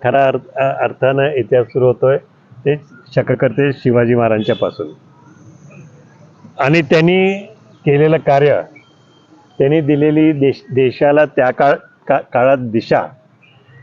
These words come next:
अन्यायाविरोधात त्यां-, त्यांचा लढा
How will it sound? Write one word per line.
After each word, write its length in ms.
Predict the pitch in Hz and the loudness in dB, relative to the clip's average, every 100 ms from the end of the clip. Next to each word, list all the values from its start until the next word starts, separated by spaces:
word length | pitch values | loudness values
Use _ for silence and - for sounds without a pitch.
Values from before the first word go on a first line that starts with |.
| - | -10
अन्यायाविरोधात 880 | - 123 131 139 143 131 135 131 135 - _ _ _ _ _ | -4 0 2 2 0 2 2 2 0 -4 _ _ _ _ _
त्यां-, 160 | 123 120 - _ _ - | -4 -4 -10 _ _ -4
त्यांचा 360 | 123 117 127 | -2 0 0
लढा 480 | 131 131 120 135 | 0 0 0 0